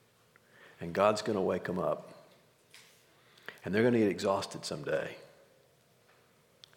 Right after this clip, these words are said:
They're gonna come to the end of their rope. Their steam is gonna go out.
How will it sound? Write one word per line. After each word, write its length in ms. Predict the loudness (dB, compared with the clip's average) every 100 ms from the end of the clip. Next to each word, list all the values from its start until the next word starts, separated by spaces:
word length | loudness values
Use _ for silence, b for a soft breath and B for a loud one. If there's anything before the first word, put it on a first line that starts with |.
| B B B B
They're 100 | 2
gonna 120 | 2 4
come 180 | 2
to 80 | 4
the 80 | 4
end 100 | 4
of 60 | 2
their 120 | 2
rope. 400 | 2 0 -4 -14 -20 -20 _ _ _ _ _ _ _ _ _ _ _ _ _ B B B B 0
Their 140 | 2
steam 360 | 2 2 4 4
is 120 | 2
gonna 180 | 0 0
go 180 | 0 0
out. 340 | -2 -4 -10